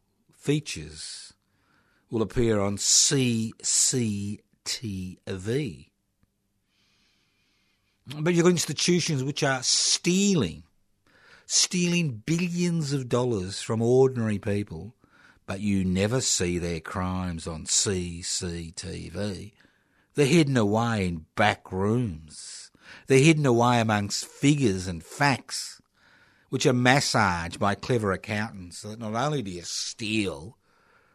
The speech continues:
from the people who are your customers, you also don't pay any tax legally. Extraordinary.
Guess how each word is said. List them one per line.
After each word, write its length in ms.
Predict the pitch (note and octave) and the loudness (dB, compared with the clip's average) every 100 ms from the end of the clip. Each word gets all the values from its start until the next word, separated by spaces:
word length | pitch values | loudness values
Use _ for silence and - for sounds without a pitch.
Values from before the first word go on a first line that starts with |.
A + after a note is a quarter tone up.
| _ _ - | _ _ -6
from 160 | A2 | -2
the 80 | G#2+ | 2
people 280 | B2+ A#2+ A2+ | 4 4 4
who 60 | |
are 40 | G2+ | 2
your 160 | F2+ - | 0 -4
customers, 720 | - B2 B2 - F2 E2+ F#2 | -6 -4 -4 -6 -6 -6 0
you 100 | G#2+ | 2
also 320 | A2+ - G2 | 2 0 2
don't 260 | G2 G2 - | 2 -2 -2
pay 240 | G#2+ G#2 | -2 0
any 180 | G2+ G2 | -2 -4
tax 560 | - - B2 - - | -6 -2 -2 -4 -8
legally. 580 | B2+ C3 C3+ A#2+ E2+ G2 _ _ _ _ _ | -2 -2 -2 -4 -6 -14 _ _ _ _ _
Extraordinary. 800 | A2+ - - F2+ E2+ D#2+ D2+ E2+ | -14 -12 -10 -10 -10 -16 -20 -20